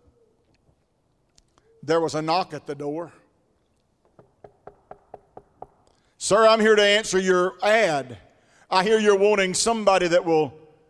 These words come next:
find your son and bring your son home." He said, "Well, you,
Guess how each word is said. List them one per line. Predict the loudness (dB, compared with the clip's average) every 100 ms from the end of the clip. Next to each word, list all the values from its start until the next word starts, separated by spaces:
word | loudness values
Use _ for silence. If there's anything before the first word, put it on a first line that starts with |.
| _ _ _ _ _ _ _
find | 0 2 0
your | 0 0
son | 0 -2 0 -2 -8 -16 -20 _ _ _ _ _ _ _ _ _ -8
and | -4 0
bring | 0 2
your | -2
son | 0 0 2 2
home." | 2 2 2 -2 -10 -20 _ _ _ _ _ _ _ _ _ _ _ _ _ _ -20
He | -12
said, | -10
"Well, | -8
you, | -6 -6 -6